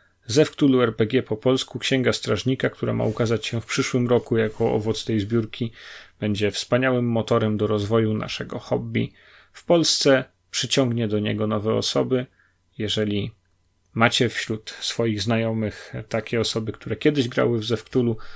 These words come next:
również przypominajcie im o tej zbiórce, zachęcajcie do wspierania jej,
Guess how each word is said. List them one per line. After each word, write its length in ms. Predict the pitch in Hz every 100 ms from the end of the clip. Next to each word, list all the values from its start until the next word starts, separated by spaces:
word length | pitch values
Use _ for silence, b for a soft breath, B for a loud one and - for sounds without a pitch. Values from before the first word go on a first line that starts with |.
| B -
również 340 | 135 117 113
przypominajcie 880 | - - 113 127 123 120 123 110 113
im 260 | 117 107 95
o 200 | 98 101 B B B -
tej 140 | 120
zbiórce, 460 | 101 117 123 - 110
zachęcajcie 720 | 110 - 107 - 110 - 110
do 200 | 107 107 - _
wspierania 520 | - - 139 143 131
jej, 240 | 123 127